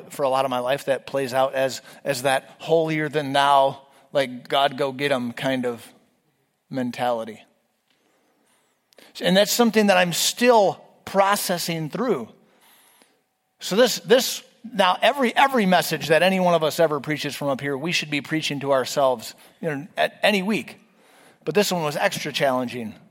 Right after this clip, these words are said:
because I know, I know what my natural bent is. It was, it was one of those eye-opening things. This was, uh, I don't know, two, three months ago. Was it two, three months ago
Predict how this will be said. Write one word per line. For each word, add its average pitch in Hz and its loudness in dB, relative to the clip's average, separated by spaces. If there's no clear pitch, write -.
because 143 -6
I 139 -2
know, 143 -2
I 143 -2
know 156 -2
what 147 0
my 131 -2
natural 135 -2
bent 143 -2
is. 120 -10
It 151 -2
was, 160 0
it 165 -6
was 156 -4
one 180 4
of 175 4
those 165 4
eye-opening 160 2
things. 156 0
This 170 -2
was, 156 -4
uh, 147 -6
I 139 4
don't 156 2
know, 123 -10
two, 165 -6
three 151 -6
months 139 -2
ago. 117 -10
Was 135 -12
it - -12
two, 165 -8
three 165 -8
months 156 -4
ago 151 -4